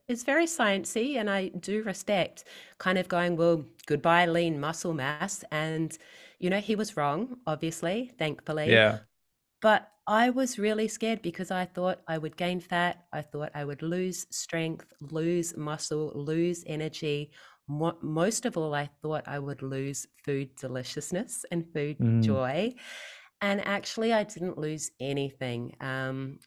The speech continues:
Speaker 1: my strength increased a little bit, but I was already in a pretty good place. Um, so my body composition basically stayed the same. And the main thing, as I'm sure so many people will relate to,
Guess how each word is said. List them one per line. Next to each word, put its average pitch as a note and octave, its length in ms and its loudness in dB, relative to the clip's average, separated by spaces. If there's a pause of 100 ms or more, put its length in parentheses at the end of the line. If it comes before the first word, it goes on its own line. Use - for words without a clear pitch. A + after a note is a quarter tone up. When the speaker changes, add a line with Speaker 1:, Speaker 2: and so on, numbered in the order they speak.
Speaker 1:
my C#3 120 -6
strength G#3 400 -6
increased D#3+ 640 -6 (140)
a C#3+ 60 -4
little D3 220 0
bit, G#3+ 320 2
but D#3 100 0
I D3+ 40 2
was D3+ 140 -2
already D#3 340 -2
in A2+ 80 -4
a B2+ 60 -6
pretty C3+ 400 -8
good B2+ 220 -8 (160)
place. C3+ 540 -4 (460)
Um, D#3 340 0
so - 160 -2
my F3+ 100 4
body F3+ 240 2
composition D#3 840 -6
basically D3 580 -6
stayed C3+ 640 -6
the B2+ 120 -8
same. C#3 760 -6 (120)
And C3+ 200 -6
the C#3+ 120 -6
main D#3 440 0
thing, B2+ 420 -6
as C3 200 -12
I'm C3+ 80 -10
sure D#3+ 260 -6
so - 320 -8
many F3+ 300 -2
people C#3+ 360 -8
will B2+ 360 -6
relate C3 500 -6
to, B2 240 -4